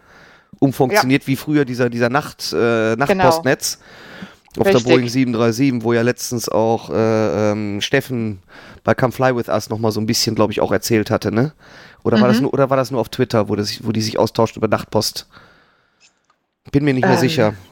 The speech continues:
Speaker 1: Ich glaub, das war, er
Speaker 2: ich
Speaker 1: hat
Speaker 2: auch
Speaker 1: das
Speaker 2: nicht.
Speaker 1: als,
Speaker 2: Ich,
Speaker 1: als
Speaker 2: ich
Speaker 1: kleine Anekdote nach dem Motto, „Ich hab ja auch mal Fracht
Speaker 2: Okay.
Speaker 1: geflogen.“ So war
Speaker 2: Okay.
Speaker 1: das. Wo ja in Passagiermaschinen dann einfach auf den Sitzen so Schon-, Schonbezüge kamen und dort, äh, die Postkisten waren. Und jetzt
Speaker 2: Ja,
Speaker 1: gingen ja
Speaker 2: das, das
Speaker 1: Bilder
Speaker 2: kenn ich
Speaker 1: rum.
Speaker 2: auch noch. Ich bin ja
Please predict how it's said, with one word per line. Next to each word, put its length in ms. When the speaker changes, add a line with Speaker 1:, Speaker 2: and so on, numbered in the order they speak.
Speaker 1:
Ich 120
glaub, 120
das 120
war, 80
er 60
Speaker 2:
ich 60
Speaker 1:
hat 100
Speaker 2:
auch 60
Speaker 1:
das 100
Speaker 2:
nicht. 200
Speaker 1:
als, 80
Speaker 2:
Ich, 60
Speaker 1:
als 120
Speaker 2:
ich 40
Speaker 1:
kleine 280
Anekdote 500
nach 100
dem 140
Motto, 160
„Ich 100
hab 140
ja 60
auch 100
mal 140
Fracht 220
Speaker 2:
Okay. 140
Speaker 1:
geflogen.“ 400
So 180
war 80
Speaker 2:
Okay. 180
Speaker 1:
das. 120
Wo 200
ja 120
in 160
Passagiermaschinen 920
dann 140
einfach 280
auf 160
den 160
Sitzen 360
so 140
Schon-, 220
Schonbezüge 680
kamen 420
und 240
dort, 400
äh, 180
die 80
Postkisten 640
waren. 200
Und 120
jetzt 460
Speaker 2:
Ja, 200
Speaker 1:
gingen 40
ja 60
Speaker 2:
das, 20
das 80
Speaker 1:
Bilder 240
Speaker 2:
kenn 60
ich 60
Speaker 1:
rum. 100
Speaker 2:
auch 160
noch. 80
Ich 140
bin 160
ja 180